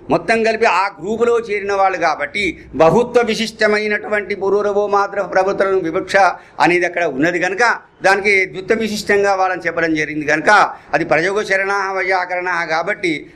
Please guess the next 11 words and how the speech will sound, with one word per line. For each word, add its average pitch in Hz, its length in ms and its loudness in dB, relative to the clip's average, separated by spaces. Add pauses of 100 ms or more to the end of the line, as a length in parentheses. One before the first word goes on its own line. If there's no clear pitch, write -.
దాని 165 180 4
యొక్క 175 120 -2
సిద్ధాంతాన్ని 185 640 2
అనుసరించి 175 380 -4
మనం 202 280 0 (220)
అదే 185 200 4
ప్రకారంగా 175 500 -2
అంగీకరించాలి 143 800 -2
అని 131 100 -4
చెప్పి 160 240 0
అన్నారు. 120 300 -2